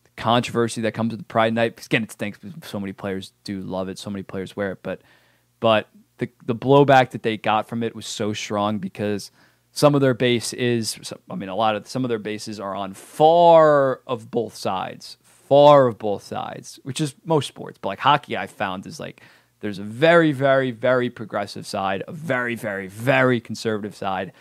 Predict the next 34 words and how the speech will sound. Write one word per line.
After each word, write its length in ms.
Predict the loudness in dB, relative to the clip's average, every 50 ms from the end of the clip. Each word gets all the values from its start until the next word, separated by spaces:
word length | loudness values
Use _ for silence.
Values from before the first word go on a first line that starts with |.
| _ _ _ _ _ _ _ _ _ -10
Then 320 | -8 -6 -6 -6 -10 -12
you 100 | -12 -12
got 180 | -12 -10 -10 -12
me 240 | -12 -12 -14 -14
and 220 | -14 -14 -14 -16 -18 _ _
hopefully 340 | _ -8 -8 -6 -6 -8 -8
most 240 | -6 -6 -6 -8 _
people 260 | -14 -14 -12 -10 -10
in 60 | -10
the 80 | -6 -2
middle. 340 | 0 2 4 2 2 0 -6 -18 _ _ _
So 440 | 2 6 8 10 10 10 8 4 2 -6 _ _ -2
there's, 300 | -2 -2 -2 -4 -10 -16 _ -2
there, 320 | 0 2 2 2 0 -2 -4 _ _ _ _ 4
the 80 | 6
Ivan 200 | 8 8 8 6
Provorov 420 | 4 6 6 6 6 6 4 4 4
night 280 | 2 0 0 0 -2
was 120 | -6 -2 2
one 120 | 2 2
of 40 | 4
the 60 | 4
most 120 | 2 0 0
controversial 500 | -2 -2 -2 0 0 -2 -2 -2 -2 -4
nights 260 | -2 -2 -4 -4 -6
I've 80 | -6
ever 200 | -6 -6 -8 -8
seen 220 | -10 -10 -10 -8 -8
on, 140 | -8 -10 -10
on 360 | -6 -6 -4 2 2 2 4
hockey 340 | 4 0 -2 -4 _ -12 -12
social 280 | -12 -12 -12 -10 -10
media. 300 | -10 -10 -12 -12 -14 -12
So 540 | -8 2 6 8 10 10 10 10 8 6 2